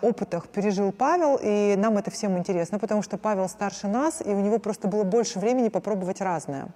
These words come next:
Ну и больше потребности, желания. Я где-то, наверное, ну, лет восемнадцать занимаюсь тем, что там читаю книги, хожу по тренингам, то есть изучаю себя, изучаю мир, как это всё работает.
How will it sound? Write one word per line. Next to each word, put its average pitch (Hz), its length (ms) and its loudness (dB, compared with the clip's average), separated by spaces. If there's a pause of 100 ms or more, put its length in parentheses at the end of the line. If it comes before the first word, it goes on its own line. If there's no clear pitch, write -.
(220)
Ну 285 140 4
и 185 180 2
больше 175 460 -2
потребности, 196 560 0
желания. 196 640 0
Я 226 400 0 (540)
где-то, 202 340 0
наверное, 196 640 0 (1600)
ну, 214 140 4
лет 214 260 2
восемнадцать 202 640 -2
занимаюсь 190 440 0
тем, 185 160 -2
что - 160 -14
там 160 180 -6
читаю 160 340 -4
книги, 202 340 0
хожу 185 260 -6
по 180 120 -6
тренингам, 190 460 2
то 190 60 -2
есть 165 160 -4
изучаю 202 480 0
себя, 262 380 0
изучаю 185 480 0
мир, 262 200 2
как 185 160 -6
это 180 140 -4
всё 190 180 -6
работает. 165 500 -4